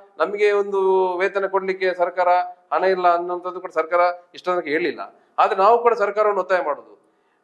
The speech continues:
ನಮ್ಮ ಒಂದು ವೇತನಕ್ಕಾಗಿ ಸರ್ಕಾರದಿಂದ ಅನುದಾನವನ್ನು ಬಿಡುಗಡೆ ಮಾಡಿ. ಇವತ್ತೇನು ನಗರ ಪಂಚಾಯತ್ಗೆ ಏನು ಪಟ್ಟಣ ಪಂಚಾಯತ್ಗೆ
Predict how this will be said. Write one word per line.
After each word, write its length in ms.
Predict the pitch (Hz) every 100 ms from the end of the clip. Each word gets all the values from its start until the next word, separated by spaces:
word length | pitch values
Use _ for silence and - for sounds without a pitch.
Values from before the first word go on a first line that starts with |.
| -
ನಮ್ಮ 200 | 226 247
ಒಂದು 460 | 233 233 220 208
ವೇತನಕ್ಕಾಗಿ 600 | 196 214 220 208 196 202
ಸರ್ಕಾರದಿಂದ 540 | 190 196 220 254 247 226
ಅನುದಾನವನ್ನು 500 | 214 208 190 190 185
ಬಿಡುಗಡೆ 260 | 165 160
ಮಾಡಿ. 420 | 139 131 135 _ _ _ _
ಇವತ್ತೇನು 360 | 170 175 214 214
ನಗರ 240 | 180 196
ಪಂಚಾಯತ್ಗೆ 440 | 208 202 208 202 202
ಏನು 200 | 202 196
ಪಟ್ಟಣ 220 | 180 196
ಪಂಚಾಯತ್ಗೆ 760 | 196 196 196 185 190 185 -